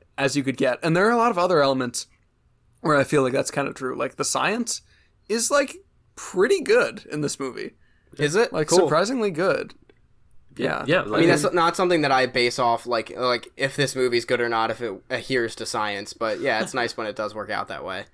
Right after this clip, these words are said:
Speaker 1: Yeah. Just shows that they thought about it.
Speaker 3: Yes.
Speaker 2: Sure, yeah.
Speaker 3: That's all that matters. Um, yeah, so moving on from this scene, uh, we learn, or Dallas learns from, well, we get introduced to Mother, which is kind of the,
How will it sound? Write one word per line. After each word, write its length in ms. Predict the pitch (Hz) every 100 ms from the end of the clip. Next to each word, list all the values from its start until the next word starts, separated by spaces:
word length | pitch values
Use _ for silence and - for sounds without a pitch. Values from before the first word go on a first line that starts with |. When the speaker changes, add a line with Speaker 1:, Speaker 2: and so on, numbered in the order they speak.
| - - - -
Speaker 1:
Yeah. 260 | - 165 - - _ _ _ _ _ _ _ _ _ _ _ _
Just 160 | - 196
shows 220 | 202 196
that 140 | 175 170
they 120 | 160
thought 240 | 143 135
about 220 | 107 -
it. 80 | - -
Speaker 3:
Yes. 260 | 127 -
Speaker 2:
Sure, 320 | - 135 107 -
yeah. 200 | 113 101 -
Speaker 3:
That's 220 | 120 117
all 100 | 110
that 140 | 95
matters. 440 | 82 76 - - - - -
Um, 400 | 127 120 117 - _
yeah, 160 | 151 175
so 180 | - 156
moving 300 | 147 170 170
on 160 | 127 120
from 140 | 110
this 160 | 107 -
scene, 400 | - 98 95 98 -
uh, 300 | 95 95 92 87 _ _
we 220 | - 117
learn, 560 | 113 123 123 117 123 139 -
or 260 | 104 98
Dallas 460 | 92 107 110 107 -
learns 340 | 107 101 98
from, 360 | - 104 98 92
well, 160 | 95 98
we 100 | 107
get 60 |
introduced 380 | 104 110 101 -
to 60 | 107
Mother, 500 | 101 95 95 117 -
which 220 | 101 98
is 100 | 98
kind 220 | - 95
of 140 | 92 82
the, 280 | 92 85